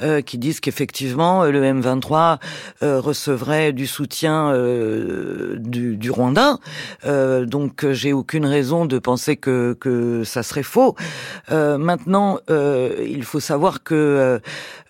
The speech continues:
euh, qu'est-ce qu'on, une fois qu'on a dit ça, euh, je, j'ai envie de dire, et alors ? D'accord, très bien, c'est condamnable. Mais pourquoi le M vingt-trois existe ? Pourquoi cette rébellion est là ? Elle est là parce que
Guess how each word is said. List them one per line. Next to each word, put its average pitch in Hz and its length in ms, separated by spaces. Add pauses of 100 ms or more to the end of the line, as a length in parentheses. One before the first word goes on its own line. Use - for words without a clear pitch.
euh, 131 520 (540)
qu'est-ce - 200
qu'on, 240 160 (260)
une 254 140
fois 269 120
qu'on 226 160
a 196 60
dit 165 140
ça, 196 300 (260)
euh, 180 80
je, 151 280
j'ai 151 180
envie 151 180
de 147 40
dire, 180 220
et 180 100
alors ? 135 380 (240)
D'accord, 165 440
très - 160
bien, 123 220
c'est 147 200
condamnable. 135 540 (320)
Mais 185 120
pourquoi 247 360
le 240 100
M 180 160
vingt-trois 147 380
existe ? 139 460 (240)
Pourquoi 269 260
cette - 220
rébellion 156 480
est 143 80
là ? 139 160 (560)
Elle 165 160
est 156 80
là 208 320
parce 143 320 (100)
que 165 240